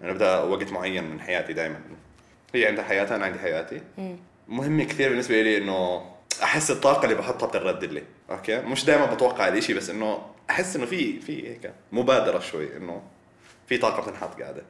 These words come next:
Speaker 2: زي شو؟ بالأعمال الخدمية مثلا؟
Speaker 1: لا، مو بالأعمال الخدمية. الأعمال الخدمية إنه أنا هيك اكتشفتها لحالي، أنا قرأت الكتاب وهيك،
Speaker 2: أيوة.
Speaker 1: ما، ما عرفت أنا شو.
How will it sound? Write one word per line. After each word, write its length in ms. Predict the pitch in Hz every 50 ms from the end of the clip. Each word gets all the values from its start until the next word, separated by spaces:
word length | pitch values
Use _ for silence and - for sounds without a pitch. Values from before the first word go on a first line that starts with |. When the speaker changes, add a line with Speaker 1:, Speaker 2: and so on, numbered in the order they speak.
| - - -
Speaker 2:
زي 260 | 220 214 214 226 226
شو؟ 240 | 220 - - 196 180
بالأعمال 540 | 175 185 196 190 196 202 208 208 208 208 202
الخدمية 680 | 190 190 - 190 175 175 170 180 180 180 170 160 156 160
مثلا؟ 360 | 160 - 170 160 170 165 190 240 - - - - _ -
Speaker 1:
لا، 160 | 135 139 -
مو 120 | 143 170 180
بالأعمال 320 | 156 120 107 104 95 90
الخدمية. 440 | 90 - 80 76 73 67 62 64 - - -
الأعمال 300 | 113 127 127 151 170 190
الخدمية 420 | 190 185 170 143 160 190 185 151 101
إنه 240 | 110 110 107 101 - - - - - _ - -
أنا 120 | 151 170
هيك 100 | 175 165
اكتشفتها 400 | 165 - 156 175 170 170 - 143
لحالي، 400 | 113 101 - 135 139 131 110 95
أنا 380 | 113 113 98 85 73 98 110 101
قرأت 320 | - 131 139 160 156 -
الكتاب 440 | 101 92 92 92 - 131 120 107 -
وهيك، 100 | 196 220
Speaker 2:
أيوة. 460 | 240 247 262 269 269 285 302 294 320
Speaker 1:
ما، 180 | 320 - 359 156
ما 80 | 160
عرفت 180 | 190 - - -
أنا 100 | - 131
شو. 200 | - - 131